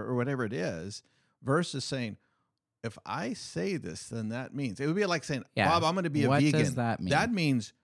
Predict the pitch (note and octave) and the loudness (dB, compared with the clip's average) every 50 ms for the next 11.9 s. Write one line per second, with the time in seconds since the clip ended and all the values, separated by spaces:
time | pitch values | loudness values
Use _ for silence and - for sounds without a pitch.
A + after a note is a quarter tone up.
0 | _ _ _ _ _ _ _ _ _ _ _ _ _ _ - - B2 A#2 - A#2 | _ _ _ _ _ _ _ _ _ _ _ _ _ _ -4 -2 -2 -2 0 -2
1 | B2 - - - - - - D#3 D3+ - _ - B2 C#3 E3 F3+ A#2 G#2+ B2+ D3 | -2 -2 -2 -6 -8 -6 -2 -2 -2 -2 _ -2 0 2 2 2 0 0 -2 -2
2 | C#3+ A#2 F#2+ - - G#2+ G#2 - - C3+ A#2+ A2+ G#2+ - G2 G2 - G#2 G#2+ G#2 | -4 -6 -6 -8 -10 -10 -10 -8 -6 -6 -6 -6 -6 -8 -12 -16 -16 -16 -8 -2
3 | C3 B2+ C3 C3+ C3 C3 C3+ C3 A#2+ A2 G#2+ G#2+ G2+ A#2+ C3+ B2+ G#2+ B2+ C#3+ D3+ | 2 4 4 4 4 2 2 0 0 0 0 -2 -2 -2 -2 -2 0 0 0 0
4 | C#3+ B2+ A2+ G#2+ - G#2 F#2 F2 D#2 D#2 E2+ G#2+ G#2+ - - - _ _ _ - | 0 0 -2 0 0 0 0 0 0 0 -2 -2 -2 -2 -6 -10 _ _ _ -6
5 | C3+ D3 D3 D#3+ C3+ - C#3+ C3 - C3+ B2 A2+ G#2+ G2 _ _ - A2 B2+ C3+ | -4 -4 -2 -4 -4 -4 -6 -6 -6 -6 -6 -6 -6 -8 _ _ -14 -10 -10 -10
6 | - - - G2 F2 F2+ F#2 G#2 G#2+ A2 F#2+ - - _ - _ - D2 C#2+ C#2 | -10 -10 -12 -12 -10 -10 -10 -10 -10 -10 -12 -12 -16 _ -20 _ -20 -18 -18 -18
7 | C#2 C#2+ D2 D2+ D#2 D#2+ - F#2 E2+ C#3 D#3 - E2+ D#2 - E2+ F#2 C3 F3 F#3+ | -18 -20 -20 _ _ _ -18 -12 -12 -10 -10 -10 -12 -12 -12 -8 -4 -4 -4 -4
8 | - - - - - - - - _ _ - G#2+ G#2+ G#2 F#2+ G#2 F2+ - - - | -6 -10 -12 -12 -12 -14 -16 -20 _ _ -14 -12 -10 -10 -10 -12 -12 -14 -12 -8
9 | F#3 G#3 - - - - - - _ _ _ _ _ _ _ - - C#3 C3 A#2+ | -6 -6 -6 -8 -10 -16 -20 -20 _ _ _ _ _ _ _ -4 0 0 2 2
10 | A2 A#2 A2+ - C3+ C3+ C#3 D3 C#3 C3 E3 D#3+ B2 A2+ G#2 G2 F#2+ F2+ F2+ - | 2 2 0 2 0 2 4 6 6 6 4 4 2 2 4 4 2 0 -2 -4
11 | - - _ _ A2+ A2 G2+ F#2 - - - G#2+ - - G#2+ F#2+ F#2 | -8 -20 _ _ -2 0 0 0 0 -2 -4 -4 -2 -2 -2 -2 -4